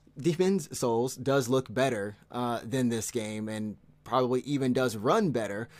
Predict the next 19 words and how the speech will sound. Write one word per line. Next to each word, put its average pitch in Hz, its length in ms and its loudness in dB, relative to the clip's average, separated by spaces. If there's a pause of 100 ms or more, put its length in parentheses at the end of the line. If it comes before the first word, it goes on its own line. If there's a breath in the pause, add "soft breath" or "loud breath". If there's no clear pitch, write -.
(420 loud breath)
Uh, 143 340 0
but 170 400 4
at 165 80 -2
the 196 80 -2
same 240 240 2
time, 247 220 0
I 165 40 2
gotta 180 200 0
say, 190 240 -2
it, 135 180 -6
this, 147 320 -4
you 151 160 -6
know, 139 100 -2
it 131 160 -2
does 143 240 2
look 160 160 0
nice. 135 460 0
The 127 140 -2
textures, 143 680 -2